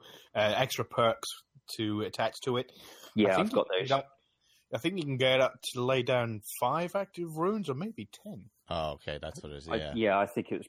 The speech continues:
Speaker 2: probably ten then because I didn't. I, it was one hell of a bang when it went off.
Speaker 3: Is that in
Speaker 2: <laughs> They,
Speaker 3: Destruct-?
Speaker 2: they were all in a very tight spot.
Speaker 3: It's in the Destruction one. Let me pull that up, actually.
Speaker 2: Yeah.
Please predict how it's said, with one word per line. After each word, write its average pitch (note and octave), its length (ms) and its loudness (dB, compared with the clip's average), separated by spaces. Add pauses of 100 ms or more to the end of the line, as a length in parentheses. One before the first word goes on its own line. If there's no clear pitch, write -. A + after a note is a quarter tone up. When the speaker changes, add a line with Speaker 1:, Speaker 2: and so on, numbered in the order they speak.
Speaker 2:
probably F2 400 -2
ten G2 400 -6
then F2+ 180 -6
because F#2+ 320 -8
I G2 80 0
didn't. F#2 420 -8 (280)
I, G#2 80 -6 (180)
it G2 140 -6
was G2+ 200 -4
one G2+ 180 0
hell F2 200 -2
of - 80 -2
a G2+ 80 2
bang F2+ 320 0
when E2+ 160 -4
it - 80 -6
went F2 160 -2
off. E2+ 180 -2 (520)
Speaker 3:
Is G#2+ 80 -6
that C3 160 6
in C3 120 0
Speaker 2:
<laughs> - 20 -2
They, - 120 -2
Speaker 3:
Destruct-? A2+ 380 2
Speaker 2:
they A#2 100 4
were A2 300 8
all A2 180 8
in G2+ 100 4
a F#2+ 60 2
very F#2+ 320 2
tight - 400 0
spot. - 380 -6 (560)
Speaker 3:
It's A#2+ 160 -6
in G#2 140 -2
the F#2 260 0
Destruction G2+ 580 -6
one. G#2 180 -6
Let E2+ 100 -8
me D2+ 120 -12
pull - 140 -12
that C#2+ 200 -14
up, C#2+ 220 -16
actually. D2 560 -18
Speaker 2:
Yeah. F#2+ 360 -6